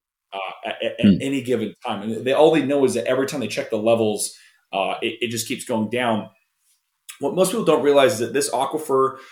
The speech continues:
Speaker 1: uh, many aquifers in the water tables in the United States, as far as we are aware of, they were all filled by the Ice Age. So they came from a giant melt. They don't, they're not replenished o-, every year.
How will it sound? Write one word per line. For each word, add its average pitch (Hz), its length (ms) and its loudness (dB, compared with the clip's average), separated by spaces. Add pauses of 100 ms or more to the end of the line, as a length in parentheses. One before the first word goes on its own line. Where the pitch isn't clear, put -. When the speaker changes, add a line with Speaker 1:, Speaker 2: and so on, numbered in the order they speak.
(280)
Speaker 1:
uh, 120 80 2
many 131 340 0
aquifers 131 680 0
in 120 60 -2
the 110 80 0
water 117 280 4
tables 113 320 -4
in 113 40 0
the 113 60 0
United 113 140 -2
States, 107 480 -4
as 113 180 -6
far 151 200 4
as 165 140 2
we 139 140 0
are 113 220 4
aware 113 240 0
of, 147 160 6 (680)
they 120 300 2
were 139 160 6
all 120 140 8
filled 117 360 0
by 107 140 0
the 98 120 -6
Ice 98 220 -4
Age. 92 440 -12 (240)
So - 460 0
they 127 320 2
came 160 360 -8
from 131 180 -2
a 117 80 -2
giant 120 360 -2
melt. 104 380 -2 (420)
They 123 220 -2
don't, 151 320 4
they're 123 100 -2
not 139 180 2
replenished 143 640 0 (120)
o-, 127 180 2
every 117 340 0
year. 101 280 -6